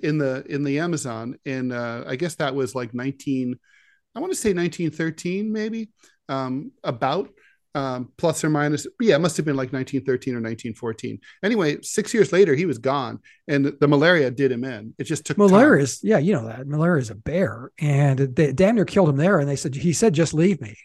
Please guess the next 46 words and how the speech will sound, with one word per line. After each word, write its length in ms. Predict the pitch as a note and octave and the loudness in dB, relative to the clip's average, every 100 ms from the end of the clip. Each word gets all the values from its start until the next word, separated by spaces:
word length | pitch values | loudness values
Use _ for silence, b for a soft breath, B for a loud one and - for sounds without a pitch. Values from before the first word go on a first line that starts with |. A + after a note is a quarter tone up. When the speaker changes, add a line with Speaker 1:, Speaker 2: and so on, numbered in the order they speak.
| - | -10
Speaker 2:
And 180 | D3 C#3+ | -4 0
they 160 | C#3+ C3+ | 0 0
considered 420 | - D3 A3 B3 | -4 2 4 4
it, 20 | D3+ | 4
and 100 | D#3+ | 2
then 80 | |
I 80 | F3 | 2
thought, 240 | D3+ D3 B B B B | 2 0 B B B B
it 40 | G#3+ | 2
would 120 | G#3+ | 4
look 220 | C4+ C#4 | 4 2
pretty 240 | - G#3+ D#3 | 0 2 2
bad 340 | C#3 D#3+ D#3+ | 2 0 0
if 100 | C#3 | -2
the 80 | - | -8
carcass 480 | - E3+ D#3+ F3 - | -2 0 2 2 0
of 100 | D3 | -2
a 80 | |
former 360 | C3+ E3 D3+ D#3 | 2 2 2 0
<laughs> 40 | |
president 540 | - E3 D#3+ D#3 D3+ D#3 | 0 0 2 0 -2 -4
was 180 | D#3+ C#3 | -4 -2
left 280 | D3 - | -4 -2
in 80 | D#3+ | -2
the 140 | C#3 C3 | 0 0
Amazon, 760 | E3 - F#3 - E3 - E3 - | 0 0 0 -2 -4 -4 -6 -2
<laughs> 20 | |
which 200 | F#3 F3 | -2 0
I 100 | E3+ | 0
think 180 | F3+ G3 | 6 6
Speaker 1:
Yeah, 80 | |
that's 180 | F3 E3+ | 8 6
Speaker 2:
is 60 | F3 | 6
Speaker 1:
what 100 | F3 | 6
happened. 460 | D#3+ C#3+ C#3 B2 C#3+ | 4 2 -2 -4 2
They 100 | E3 | 2
were 100 | E3+ | 4
Speaker 2:
good 200 | F4+ F3 | 6 6
Speaker 1:
kinda 60 | |
like, 220 | D4+ D4+ A3 | 6 6 4
Speaker 2:
thinking. 180 | C#3+ | 2
Speaker 1:
if 80 | B2+ | -2
he'd 160 | A3 F3+ | -8 -4
been 140 | G#3+ | 0
anyone 400 | G#3 G#3 F3+ D#3+ | 2 4 2 2
else, 420 | D#3 B2+ A2 - | 0 0 -6 -14